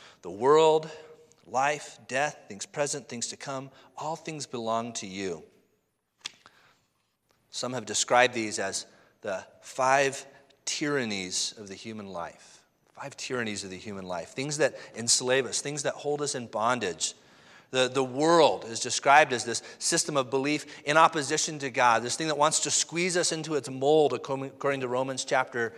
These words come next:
chapter twelve, this thing that we need to be careful not to love. This present life can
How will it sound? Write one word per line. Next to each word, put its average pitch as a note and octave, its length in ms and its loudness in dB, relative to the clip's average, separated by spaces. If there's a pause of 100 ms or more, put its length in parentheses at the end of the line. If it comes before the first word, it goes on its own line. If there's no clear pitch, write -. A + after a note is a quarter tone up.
(120)
chapter B2+ 320 -6
twelve, A#2+ 580 6 (200)
this C#3+ 160 4
thing F3 180 4
that D3+ 80 4
we C#3+ 100 2
need D3+ 120 0
to C#3+ 80 -6
be C3+ 80 -2
careful E3 400 0
not C3+ 220 4
to C3+ 80 -8
love. A#2+ 640 4 (1000)
This C3+ 200 2
present D#3 560 2
life C3+ 460 8
can G#2+ 220 -2